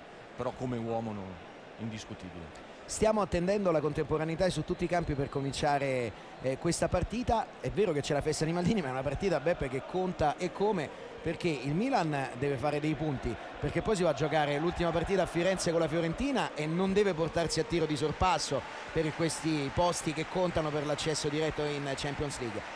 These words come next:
Speaker 2: La Roma non vuole perdere sicuramente l'Europa. A bordo campo per noi c'è Alessandro Alciato, che ha seguito ovviamente il riscaldamento di Maldini, l'abbraccio di tutti i tifosi, e vorrei sentirlo proprio su questo. Alessandro.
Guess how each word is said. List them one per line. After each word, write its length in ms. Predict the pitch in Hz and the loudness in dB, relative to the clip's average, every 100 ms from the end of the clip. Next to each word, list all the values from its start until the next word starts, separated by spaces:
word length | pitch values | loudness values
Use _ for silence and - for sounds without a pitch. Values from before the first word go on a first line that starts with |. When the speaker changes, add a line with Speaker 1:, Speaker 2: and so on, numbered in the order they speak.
| - | -4
Speaker 2:
La 140 | - 175 | 2 4
Roma 200 | 185 190 | 4 4
non 140 | 147 | 2
vuole 180 | 160 147 | 2 2
perdere 380 | 156 156 147 135 | 2 2 0 0
sicuramente 560 | 135 135 135 143 139 | 0 -2 -2 -2 -2
l'Europa. 360 | 127 117 101 - - - - | 0 0 -2 -6 -8 -10 0
A 100 | 175 | 2
bordo 280 | 254 240 247 | 4 4 4
campo 560 | 226 196 170 165 139 | 4 2 4 4 4
per 160 | - 180 | 2 2
noi 420 | 202 190 160 143 | 4 4 2 0
c'è 120 | 127 170 | 2 2
Alessandro 640 | 143 147 - 240 202 180 | 4 2 0 0 2 2
Alciato, 800 | 165 - 202 233 240 226 - - - - - - - - - - - | 2 4 4 4 2 0 -4 -12 -12 -12 -12 -12 -12 -12 -12 -10 -2
che 300 | 185 185 160 | 2 2 2
ha 60 | |
seguito 500 | 160 175 170 233 202 | 4 2 4 2 4
ovviamente 520 | 165 160 180 190 170 156 | 2 2 2 2 2 2
il 260 | 143 139 | 2 0
riscaldamento 760 | 139 - 151 143 147 180 170 151 | 0 0 0 2 2 2 2 0
di 120 | 147 | 0
Maldini, 340 | 147 170 170 | 0 0 0
l'abbraccio 380 | 143 151 170 - | 0 2 2 0
di 60 | 165 | -2
tutti 180 | 202 196 | -2 -2
i 40 | |
tifosi, 760 | 190 175 226 196 214 202 151 135 | -2 2 4 4 2 2 0 -2
e 180 | 135 135 | -2 0
vorrei 220 | 165 170 | 2 2
sentirlo 680 | - 156 190 185 175 165 156 | 2 2 2 4 4 4 2
proprio 240 | 185 175 | 2 2
su 140 | 156 156 | 0 0
questo. 260 | 135 117 | -2 0
Alessandro. 600 | 156 - 135 110 98 - | 0 2 0 0 -4 -6